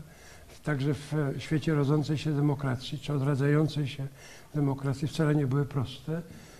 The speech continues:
Stanowisko Kościoła było oczekiwane bardzo często i on z tym stanowiskiem wychodził. Także można powiedzieć, że na różne tematy kościelne wprost, także te tematy z zakresu nauki społecznej Kościoła,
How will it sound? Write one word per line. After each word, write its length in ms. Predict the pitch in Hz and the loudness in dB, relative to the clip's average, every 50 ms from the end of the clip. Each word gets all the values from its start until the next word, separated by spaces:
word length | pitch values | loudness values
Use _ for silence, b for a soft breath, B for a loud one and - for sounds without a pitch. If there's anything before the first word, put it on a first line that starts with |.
| B B | B B
Stanowisko 640 | - - 160 147 151 151 151 147 - - - 156 143 | -6 -2 2 4 4 4 2 2 -2 -2 -2 -2 -2
Kościoła 640 | - 151 127 - - - 170 156 151 147 139 123 123 - B B B B B B B - - | 0 -2 -2 -2 0 2 4 4 6 6 4 2 0 -4 B B B B B B B -8 -4
było 520 | 156 156 135 147 156 156 151 151 143 147 143 - - - - - - - - | -2 2 4 6 6 8 8 6 6 4 0 -4 -8 -14 -14 -14 -12 -8 2
oczekiwane 680 | - 175 - - 165 - - 175 139 143 151 147 151 151 | 2 2 4 4 2 4 6 6 6 8 6 6 6 4
bardzo 300 | 139 156 151 143 151 165 | 4 4 4 4 2 0
często 580 | 165 - 175 175 170 165 - - - 202 202 202 B B B B B B B 165 | 2 2 2 2 2 0 -2 -2 -2 -2 -2 -2 B B B B B B B 4
i 80 | 165 | 6
on 120 | 175 196 196 | 6 6 6
z 100 | - - | 4 4
tym 140 | 196 185 | 4 4
stanowiskiem 600 | - - 185 170 175 180 170 147 - - - 180 | 6 6 6 6 6 6 4 2 0 2 4 4
wychodził. 600 | 160 156 160 113 156 151 135 123 165 190 196 208 | 6 6 4 4 4 2 4 4 2 2 2 2
Także 280 | 185 196 202 180 190 202 | 2 0 2 4 6 6
można 240 | 202 196 175 196 202 | 6 6 6 4 4
powiedzieć, 380 | - 202 190 208 202 - - B B B B B B B | 4 6 6 6 6 4 2 B B B B B B B
że 160 | 147 170 190 | 4 6 8
na 120 | 165 170 | 8 8
różne 320 | 196 220 214 180 202 202 170 | 8 6 6 8 8 8 8
tematy 440 | 175 185 185 175 175 170 175 180 - | 6 6 6 6 6 4 0 -4 -4
kościelne 580 | - 151 - - - - 180 160 143 143 143 | -2 -4 -4 0 2 4 4 6 6 4 2
wprost, 540 | - - - 147 139 139 160 156 - - - - B B B B B B B B B | 0 -2 -2 0 0 2 0 -2 -4 -8 -12 -16 B B B B B B B B B
także 280 | - 180 165 147 170 170 | 4 4 6 6 4 2
te 260 | - - 165 160 156 | 4 4 2 2 2
tematy 540 | 156 - - 170 151 156 156 156 156 - 160 | 0 0 0 2 4 4 4 2 0 -2 -2
z 320 | 131 131 151 - - 139 | 0 0 -2 -2 -2 -2
zakresu 460 | 139 151 143 147 156 151 - - 156 151 | 0 0 0 2 0 0 0 0 0 2
nauki 280 | 156 156 - - 165 | 2 0 0 -2 -4
społecznej 500 | - - - 156 151 143 - - 156 151 | -6 -4 -2 -2 -2 -2 -2 -2 -2 -2
Kościoła, 560 | - 151 135 - - - 165 156 151 147 139 | -2 -2 -4 -4 -2 0 0 2 2 0 -2